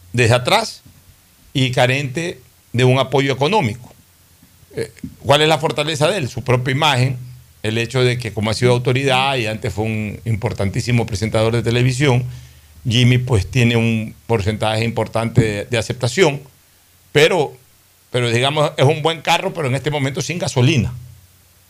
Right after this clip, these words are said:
y sin aceite. Entonces va a necesitar, eh, conseguir gasolina y conseguir aceite para hacer una campaña, eh, realmente que le permita pelear.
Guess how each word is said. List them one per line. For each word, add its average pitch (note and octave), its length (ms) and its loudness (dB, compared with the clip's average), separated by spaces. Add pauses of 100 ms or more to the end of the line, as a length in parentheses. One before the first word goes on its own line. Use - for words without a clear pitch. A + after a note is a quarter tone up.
(140)
y A2+ 80 2
sin C#3 220 2
aceite. C#3 440 0 (720)
Entonces A#2 240 0
va A2+ 60 4
a A#2+ 40 0
necesitar, C#3 720 0 (640)
eh, G#2 320 -2 (300)
conseguir A#2 400 2
gasolina C3+ 400 2
y C#3 60 -4
conseguir A2 360 0
aceite B2 360 -2
para A2 140 -6
hacer A2+ 180 -4
una A#2 160 -2
campaña, A#2 520 -2 (520)
eh, F#2+ 340 2
realmente A2 680 0
que A#2+ 100 -4
le A#2 80 0
permita G2 400 -2
pelear. B2 340 0